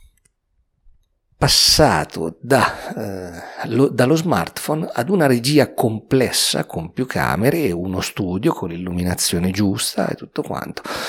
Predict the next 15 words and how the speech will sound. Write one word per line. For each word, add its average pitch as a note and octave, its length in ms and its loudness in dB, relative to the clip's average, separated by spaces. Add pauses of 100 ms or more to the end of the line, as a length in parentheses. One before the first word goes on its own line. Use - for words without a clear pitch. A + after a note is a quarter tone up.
(800)
Ma D3+ 160 6 (460)
ci - 240 2
sono A#2 320 6
arrivato B2 580 4
nel G#2+ 440 2
tempo E2+ 680 -2
e B2+ 160 2
ci - 220 2
sono F#3 400 6
arrivato A#2 1000 0
anche G#2 540 -4
grazie A2 640 -2
alla A#2+ 120 -4
mia G#2+ 260 -4
community. - 760 -8